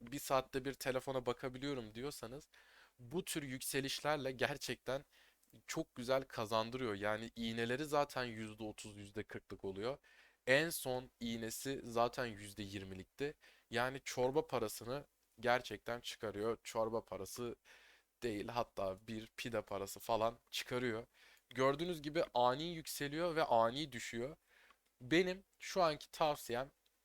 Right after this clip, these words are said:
bu seviyelerden almak değil, sıfır kırk iki seviyesini beklemek.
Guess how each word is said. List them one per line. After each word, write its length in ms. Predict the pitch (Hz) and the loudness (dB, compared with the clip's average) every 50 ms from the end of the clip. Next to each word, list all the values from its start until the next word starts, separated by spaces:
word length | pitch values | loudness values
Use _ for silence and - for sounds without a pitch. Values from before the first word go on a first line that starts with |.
| _ _ | _ _
bu 280 | - 117 120 113 151 165 | -14 -12 -8 -6 -6 -4
seviyelerden 720 | - - 175 156 147 143 127 117 117 110 107 104 104 101 - | -2 0 0 2 4 4 4 6 6 4 4 2 0 0 0
almak 460 | - 110 110 107 107 104 104 - - | 0 0 0 0 -2 -4 -6 -6 -8
değil, 160 | - 135 147 - _ _ - - _ | -10 -10 -10 -10 _ _ -20 -20 _
sıfır 400 | - - - 185 - - 190 175 | -8 -4 -2 -2 0 0 0 -2
kırk 320 | - - - 160 139 - | -2 -2 -6 -6 -6 -8
iki 160 | 151 - 185 180 | -10 -8 -8 -6
seviyesini 640 | - - 143 131 127 131 123 - 151 151 143 120 | -4 -2 -2 -2 -2 -2 -4 -6 -8 -8 -4 -2
beklemek. 580 | 113 110 - _ - 98 104 123 165 - - | -2 -2 -2 _ -10 -10 -8 -10 -10 -12 -16